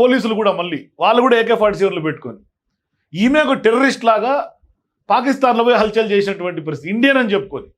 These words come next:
అంటే ఇప్పుడు ఈ స్కా-, ఈ వ్యవహారం అంతా నేను ఎందుకు, ఎక్కడ చూసి మాట్లాడుతున్నా అంటే, పాకిస్తాన్లో ఈమెలాగే ట్రావెల్ వ్లాగ్ చేయడానికి స్కాటిష్ నుంచి వెళ్ళినటువంటి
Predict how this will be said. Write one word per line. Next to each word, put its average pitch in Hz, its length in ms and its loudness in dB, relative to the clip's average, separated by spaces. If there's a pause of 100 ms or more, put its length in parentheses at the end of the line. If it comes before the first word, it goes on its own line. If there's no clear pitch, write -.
(440)
అంటే 302 200 0
ఇప్పుడు 262 200 -4 (880)
ఈ - 20 -6 (100)
స్కా-, - 440 -6 (140)
ఈ - 20 2 (240)
వ్యవహారం 285 380 4
అంతా 277 260 0
నేను 233 180 -4
ఎందుకు, 220 220 -4 (100)
ఎక్కడ 254 160 0 (100)
చూసి 240 160 -4 (100)
మాట్లాడుతున్నా 220 460 -2
అంటే, 277 100 -2 (160)
పాకిస్తాన్లో 247 800 0 (760)
ఈమెలాగే 269 540 4 (180)
ట్రావెల్ 262 400 2
వ్లాగ్ 247 320 2
చేయడానికి 226 520 0
స్కాటిష్ 240 600 0
నుంచి 233 260 -8
వెళ్ళినటువంటి 208 500 -4